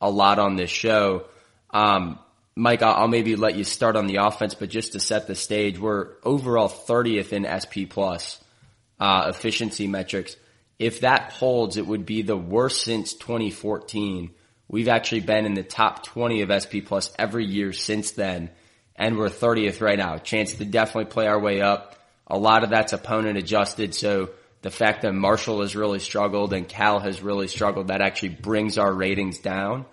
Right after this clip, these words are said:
because it makes the data points from those games look even worse.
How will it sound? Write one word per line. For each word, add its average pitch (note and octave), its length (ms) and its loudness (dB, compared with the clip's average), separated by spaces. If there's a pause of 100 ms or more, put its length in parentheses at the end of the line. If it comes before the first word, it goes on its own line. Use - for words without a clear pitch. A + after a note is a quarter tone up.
(320)
because G#2 240 -4
it G#2 80 0
makes G#2 380 0
the G#2 180 -8
data G#2+ 340 0
points G#2 340 -4
from G2 200 -6
those G2 200 -2
games G2 320 -6
look F#2+ 280 -6
even F2+ 440 -4
worse. G#2+ 460 -6